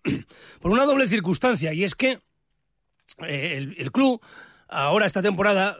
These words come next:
eh, publica los, los lunes o al día siguiente de los partidos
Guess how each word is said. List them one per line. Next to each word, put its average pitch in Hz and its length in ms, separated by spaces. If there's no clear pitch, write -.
eh, 139 720
publica 170 420
los, 165 280
los 131 560
lunes 156 580
o 139 60
al 143 60
día 170 100
siguiente 185 260
de 165 60
los 165 100
partidos 175 540